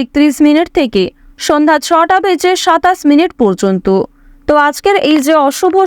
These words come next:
সময়টা রয়েছে, আপনারা প্রত্যেকেই এই অশুভ সময়ে সমস্ত দিক থেকে সাবধানতা অবলম্বন করে চলবেন। এই সময়ে কোনো রকম শুভ কাজকর্ম কিংবা শুভ যাত্রা না করাই আপনাদের জন্য ভালো হবে। তো চলুন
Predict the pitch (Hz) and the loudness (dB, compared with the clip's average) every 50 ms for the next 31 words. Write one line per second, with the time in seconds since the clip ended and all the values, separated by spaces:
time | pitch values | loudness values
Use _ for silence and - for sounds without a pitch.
0 | - - 294 277 285 285 277 294 294 294 311 320 339 311 - - - 196 - - | 0 -2 -2 0 0 0 0 0 0 0 0 -2 -2 -4 -4 -6 -6 -6 -6 -8
1 | _ _ _ _ _ _ _ - 254 - - 269 285 294 302 262 311 320 320 - | _ _ _ _ _ _ _ -4 -4 -2 0 0 0 0 0 0 -2 -4 -4 -2
2 | - 403 381 - 339 247 240 262 285 - - 277 294 302 - 143 285 311 - - | -4 -4 0 0 0 0 2 0 0 0 0 0 0 0 0 0 0 -2 0 -2
3 | 277 - 359 370 - - - 302 302 320 349 294 220 202 - - _ - - - | -2 0 0 0 0 0 0 0 2 2 2 2 0 -2 -4 -6 _ -20 -20 -18
4 | - - - 349 339 349 392 403 - - 415 330 277 311 294 - - 320 294 - | -14 -6 -2 -2 0 0 -2 -4 -2 -2 0 0 2 0 -2 0 -2 -4 -2 -2
5 | 311 311 - - 277 214 208 208 269 247 240 226 - 240 220 220 226 277 302 339 | -4 -2 0 -2 -2 -2 -2 -2 -2 -2 -2 0 0 0 0 2 0 0 0 0
6 | 349 339 339 349 349 349 349 339 349 294 - 339 330 320 285 339 339 330 - _ | 0 0 0 0 0 0 0 0 -2 0 0 -2 0 0 0 0 -2 -2 -6 _
7 | _ _ _ _ _ _ - - 370 403 415 - - 381 349 359 359 370 392 - | _ _ _ _ _ _ -2 -2 0 0 -2 0 0 0 0 0 0 -2 -2 -2
8 | 339 302 302 294 294 - 320 311 330 - - 359 349 349 381 403 392 - 339 311 | -2 0 0 -2 -2 -2 -2 -2 -2 0 0 -2 0 2 0 0 0 0 -2 -2
9 | 285 - - 311 294 294 294 330 370 - 339 294 277 269 269 294 277 - - 294 | -2 -2 -2 0 0 2 2 0 0 0 0 0 2 2 2 0 -2 -4 -4 -2
10 | 240 285 277 226 262 247 254 - - 359 302 240 220 220 226 226 233 233 - 254 | 0 0 0 0 0 -2 -2 -2 -2 0 0 0 0 0 0 0 0 0 0 0
11 | 247 254 285 339 359 381 359 359 330 330 285 320 330 277 277 320 302 311 359 359 | 0 0 0 0 0 -2 0 0 -2 -2 0 -2 -4 -2 -2 0 0 0 0 0
12 | 302 247 208 196 220 208 190 180 202 208 202 - - _ _ _ _ _ _ _ | 0 -2 -2 -2 -2 -2 -2 0 0 0 -2 -2 -6 _ _ _ _ _ _ _
13 | _ _ _ _ _ _ _ - 370 - - 370 370 392 440 466 | _ _ _ _ _ _ _ -4 -4 -2 0 0 0 0 0 0